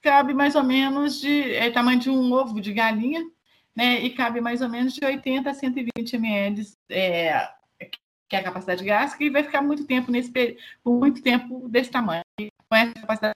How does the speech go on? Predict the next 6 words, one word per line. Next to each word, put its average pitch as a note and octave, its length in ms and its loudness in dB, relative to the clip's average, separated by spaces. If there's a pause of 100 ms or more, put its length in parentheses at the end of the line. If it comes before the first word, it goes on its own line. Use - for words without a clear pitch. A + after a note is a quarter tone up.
gástrica. B2+ 400 -4 (420)
Normalmente, B3 800 4 (400)
é, F#3+ 240 0
a F#3+ 60 2
mulher G3+ 460 2
produz G3+ 240 -4